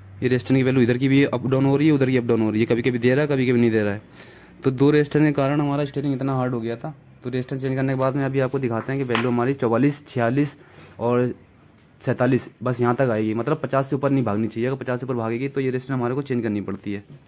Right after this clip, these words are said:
तो change करके आपको दिखाता हूँ वैल्यू इसकी। तो इन दोनों रेजिस्टेंस निकालने के लिए हम थोड़ा सा paste लगा लेंगे इसमें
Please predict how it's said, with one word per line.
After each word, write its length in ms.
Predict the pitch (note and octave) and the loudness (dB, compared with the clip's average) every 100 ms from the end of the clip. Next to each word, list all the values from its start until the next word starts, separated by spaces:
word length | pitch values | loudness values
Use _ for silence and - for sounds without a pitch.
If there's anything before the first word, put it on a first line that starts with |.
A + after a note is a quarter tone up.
| - - _ _ _ _ - | -20 -20 _ _ _ _ -14
तो 60 | |
change 240 | - B2 B2 | -4 -2 -2
करके 120 | B2+ | -4
आपको 160 | B2+ C3 | -6 -6
दिखाता 280 | A#2 G#2+ | -6 -4
हूँ 80 | B2 | -4
वैल्यू 220 | A2 A2 A#2+ | -4 -6 -8
इसकी। 220 | - C#3+ - - - - - - D3 - - - _ _ _ - - - D#4 D4+ D4+ D4+ D4+ D#4 - - - | -10 -14 -14 -16 -12 -12 -14 -14 -14 -16 -20 -20 _ _ _ -20 -20 -12 -4 0 2 0 -2 -6 -10 -8 -2
तो 100 | B2 | 0
इन 100 | A#2+ | 0
दोनों 220 | B2 B2+ | 0 0
रेजिस्टेंस 320 | B2 - B2 | -2 -2 -2
निकालने 340 | B2 B2 B2+ C3 | 0 0 0 -2
के 60 | |
लिए 100 | C3+ | 0
हम 100 | A#2+ | -2
थोड़ा 200 | A#2 A#2+ | -2 -4
सा 120 | A#2+ | -6
paste 340 | C3 A#2 A2+ A#2 | -4 -4 -4 -4
लगा 220 | A#2+ A#2 | -2 -2
लेंगे 280 | A#2 B2 B2 | -2 -4 -4
इसमें 320 | C3 C3+ | -4 -8